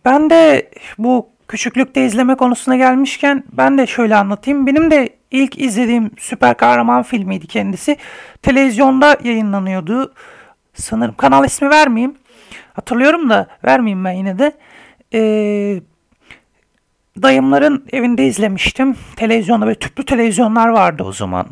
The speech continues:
kullanılıyordu. Ee, işte orada birinci film yayınlanıyordu. Ya gözüme eski gibi gelmişti ama yani böyle Spider-Man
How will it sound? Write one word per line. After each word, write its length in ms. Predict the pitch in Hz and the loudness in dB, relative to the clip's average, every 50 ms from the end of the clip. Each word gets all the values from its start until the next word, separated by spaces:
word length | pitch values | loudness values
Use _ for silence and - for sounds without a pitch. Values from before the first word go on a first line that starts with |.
| - | -10
kullanılıyordu. 760 | - - 104 98 92 92 90 90 92 90 90 85 113 202 320 _ - - - - - - - - - - - _ _ _ _ _ _ _ _ - | -6 -2 -2 -2 -2 -2 -4 -4 -4 -4 -4 -4 -6 -6 -8 _ -14 -20 -20 -20 -20 -20 -20 -20 -20 -20 -20 _ _ _ _ _ _ _ _ -6
Ee, 460 | 233 233 220 214 208 208 208 208 202 - _ _ _ _ _ _ | -4 -2 -2 0 -2 -2 -2 -4 -4 -8 _ _ _ _ _ _
işte 280 | - - - - 285 269 | -10 -8 -2 0 2 2
orada 480 | 262 262 277 285 - - 240 233 208 | 4 4 4 6 6 6 6 6 4
birinci 320 | 196 262 269 285 277 240 - | 2 0 0 0 0 0 0
film 220 | - 330 320 285 | 0 2 2 2
yayınlanıyordu. 1000 | 277 294 285 277 269 240 220 214 196 196 196 185 170 151 - 208 214 220 208 - _ _ - - - _ _ _ _ _ _ _ _ _ _ _ - | 4 4 4 2 2 0 0 -2 -2 -4 -4 -6 -6 -6 -4 -4 -2 -2 -4 -6 _ _ -20 -20 -20 _ _ _ _ _ _ _ _ _ _ _ -4
Ya 140 | 208 247 | -2 -2
gözüme 400 | 240 202 262 277 277 285 311 339 | 0 0 0 0 0 2 2 2
eski 260 | 349 330 - - 359 339 | 0 0 0 2 4 4
gibi 180 | 359 349 311 | 6 6 6
gelmişti 520 | 254 240 226 214 220 226 - 277 - - 330 | 6 4 4 2 2 0 -2 -4 0 2 4
ama 320 | 339 339 349 330 330 - - | 4 6 6 4 2 0 0
yani 180 | 240 262 247 | 0 0 2
böyle 120 | 254 262 247 | 2 0 0
Spider-Man 800 | - - - - - - - - 147 - 143 139 147 202 254 | 0 -2 -2 -2 0 2 2 4 4 4 4 2 2 2 0